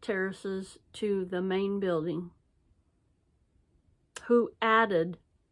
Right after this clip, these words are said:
east and west terraces to the main building, along with a semicircle south portico and a colo-,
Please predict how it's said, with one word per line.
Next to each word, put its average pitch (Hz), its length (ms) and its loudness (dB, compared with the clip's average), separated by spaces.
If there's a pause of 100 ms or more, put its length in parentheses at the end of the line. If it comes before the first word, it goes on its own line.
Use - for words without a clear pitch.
east 214 440 -4
and 190 200 0
west 185 340 -2
terraces 175 600 -4
to 190 200 -4
the 180 80 0
main 185 360 0
building, 170 440 -2 (600)
along 202 440 2
with 202 460 -2 (160)
a 196 100 -4
semicircle 202 1300 -4
south - 920 -4 (1400)
portico 208 1120 -4 (840)
and 196 400 -2 (100)
a 185 460 -4 (3000)
colo-, 214 580 -4